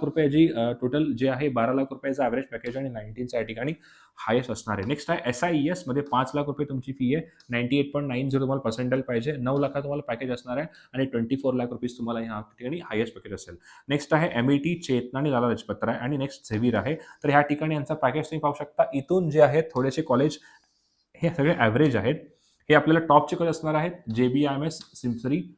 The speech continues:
व्ही स्कूल, पुंबा आणि एसआयएस. तर हे तुम्हाला पाच जे कॉलेज आहेत, ते टॉप क्वालिटीचे असतात. या ठिकाणी तुम्हाला एमएस वगैरे तुम्हाला करायला मिळतं. सेकंड आहे, हा जो आपला लिस्ट आहे या ठिकाणी,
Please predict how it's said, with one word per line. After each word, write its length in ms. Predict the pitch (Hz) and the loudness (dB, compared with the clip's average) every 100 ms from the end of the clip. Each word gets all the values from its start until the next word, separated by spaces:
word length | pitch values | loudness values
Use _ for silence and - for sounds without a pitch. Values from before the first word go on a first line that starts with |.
| - 104 | -12 -6
व्ही 280 | 101 143 | 0 0
स्कूल, 380 | 143 - 180 - - | 0 0 0 0 -4
पुंबा 320 | 117 110 120 151 113 | -2 2 2 2 -2
आणि 160 | 131 107 | -4 -4
एसआयएस. 520 | - 95 90 87 - | -4 -6 -6 -10 -8
तर 60 | |
हे 160 | 107 143 | -4 -4
तुम्हाला 280 | 147 139 139 | -2 -6 -6
पाच 420 | - 139 156 120 | 0 2 0 -4
जे 80 | 131 | -2
कॉलेज 300 | 113 107 107 | 0 0 0
आहेत, 180 | 117 - | 0 -2
ते 320 | - _ - 123 | -8 _ -2 4
टॉप 220 | - - | 4 4
क्वालिटीचे 380 | 117 113 117 113 | -2 -2 0 -2
असतात. 220 | - 139 | 0 -2
या 80 | 123 | -2
ठिकाणी 240 | 123 123 | -2 -4
तुम्हाला 260 | 147 131 110 | -4 -2 -4
एमएस 260 | 131 - | -4 -2
वगैरे 180 | 120 139 | -2 -2
तुम्हाला 220 | 135 143 | -2 -2
करायला 340 | 104 104 135 104 | 0 0 0 -4
मिळतं. 240 | 95 90 - _ _ | -10 -14 -20 _ _
सेकंड 380 | - 170 220 208 | 0 2 2 4
आहे, 180 | 156 196 | 4 2
हा 220 | - 151 | 2 2
जो 140 | 147 160 | 4 2
आपला 220 | - 156 | 2 2
लिस्ट 280 | 160 165 160 | 0 -2 -4
आहे 100 | 143 | -2
या 100 | 123 | -4
ठिकाणी, 400 | 117 120 123 | -6 -8 -8